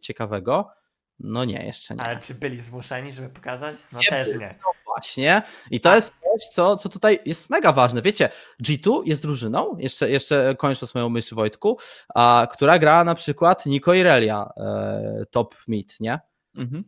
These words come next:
Speaker 1: No i co? No i trochę trudno się na to gra, jak grasz, e, wiesz, e, d-, Damwon i G two są drużynami, które mają naprawdę mocnych solo lanerów, gdzie mimo wszystko powiedziałbym, że solo lanerzy G two są trochę mniej coin flipowi,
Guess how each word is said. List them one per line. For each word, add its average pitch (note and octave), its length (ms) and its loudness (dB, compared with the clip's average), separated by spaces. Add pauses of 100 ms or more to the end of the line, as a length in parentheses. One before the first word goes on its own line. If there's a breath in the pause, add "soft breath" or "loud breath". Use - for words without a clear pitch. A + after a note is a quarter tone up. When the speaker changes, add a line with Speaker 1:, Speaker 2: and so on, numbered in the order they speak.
(220)
Speaker 1:
No C3 60 2
i C#3 80 2
co? B2 340 6
No A#2+ 100 2
i C3 100 0
trochę C3+ 280 -4
trudno D#3+ 280 6
się - 120 -2
na G#2 80 2
to G#2+ 140 -6
gra, G#2 220 0
jak G#2 160 -6
grasz, A2 420 -6
e, A2 300 0
wiesz, A2+ 360 0
e, G#2+ 100 -2
d-, A2+ 280 -2 (260)
Damwon F#3+ 360 8
i F3 120 0
G D#3 140 -2
two F3+ 160 -2
są F3+ 240 2 (280 soft breath)
drużynami, E3+ 520 -2
które E3 280 -2
mają D3 500 0 (420)
naprawdę D#3+ 560 4
mocnych D#3 300 -2
solo C#3+ 160 2
lanerów, C3+ 560 0
gdzie C3+ 320 2
mimo C#3 180 0
wszystko - 280 -6
powiedziałbym, E3 420 0
że D#3 100 -6
solo D#3 220 2
lanerzy D#3 400 0
G D3+ 160 -6
two E3+ 240 -2
są D3+ 460 2 (520 soft breath)
trochę F3+ 220 2
mniej E3+ 260 2
coin E3 160 2
flipowi, C#3 500 -2